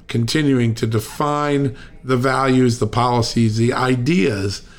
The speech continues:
that help conservatives win. And of course, he's got that new book coming out, Defeating Big Government Socialism. Put it on your calendar, mid-July. I've already pre-ordered my book because it is important.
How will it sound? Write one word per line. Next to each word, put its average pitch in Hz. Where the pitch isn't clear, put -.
that 107
help 139
conservatives 104
win. 107
And 117
of 202
course, 175
he's 135
got 147
that 151
new 156
book 160
coming 160
out, 170
Defeating 151
Big 156
Government 151
Socialism. 135
Put 156
it 147
on 147
your 139
calendar, 135
mid-July. 143
I've 139
already 135
pre-ordered 117
my 117
book 110
because 110
it 143
is 180
important. -